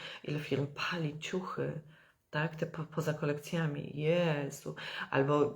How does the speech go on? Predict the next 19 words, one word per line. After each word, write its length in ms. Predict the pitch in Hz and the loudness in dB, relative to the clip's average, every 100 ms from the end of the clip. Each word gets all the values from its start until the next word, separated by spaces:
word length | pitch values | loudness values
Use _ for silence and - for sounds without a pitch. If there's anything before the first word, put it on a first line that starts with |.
| 127 | 0
nie 140 | 156 143 | 2 4
wiem, 160 | 147 | 2
firmy 320 | 147 156 151 143 | 0 0 2 0
jak 120 | 139 | 0
tam 260 | 160 135 | 0 0
utylizują 560 | 131 139 143 143 147 151 | 0 -2 -4 -2 0 0
śmieci 420 | - 165 160 - | 0 0 0 -2
w 40 | - | -6
taki 240 | 156 - | -8 -8
sposób, 420 | - - - 139 | -8 -8 -6 -4
że 80 | 135 | -4
to 180 | 127 139 | 0 0
po 260 | 135 - | 0 -16
prostu 420 | - - 156 - - | -14 -10 -10 -12 -4
za 100 | 143 | 0
głowę 240 | 147 151 | 0 0
można 300 | 143 147 147 | -2 -2 -2
się 100 | - | -6
złapać. 500 | - - - - - | -4 -6 -4 -6 -6